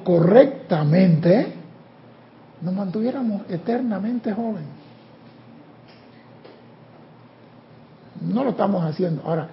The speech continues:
si no respiramos bien, la energía, ni contemos con eso. También desde el momento en que inhalan su primer aliento,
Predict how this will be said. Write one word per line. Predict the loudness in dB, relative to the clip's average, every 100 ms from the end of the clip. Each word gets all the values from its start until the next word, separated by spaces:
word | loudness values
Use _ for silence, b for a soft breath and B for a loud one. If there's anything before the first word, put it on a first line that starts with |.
| -6
si | -2
no | 2 2
respiramos | 2 0 0 0 0 0 0
bien, | 0 0 -2 -6 -12 -20 -20 -20 -20 -20 -20 -20 -20 -20 -20 -20 -20 -20 -20 -20 -20 -10
la | -4 -2
energía, | 0 2 4 2 0 -6 -18 -20 -20 -20 -16 -10
ni | -4 0 0
contemos | 0 -2 0 0 0 -2
con | -4
eso. | -6 -8 -18 -20 -20 -20 -20 -20 -20 -20 B B B B B
También | 6 6 8 8 10 8
desde | 8 8 6
el | 6
momento | 4 6 10 8 8 2
en | 2
que | 0
inhalan | 2 4 6 6 6 4
su | 2
primer | 2 2 6
aliento, | 6 6 6 6 4 0 -4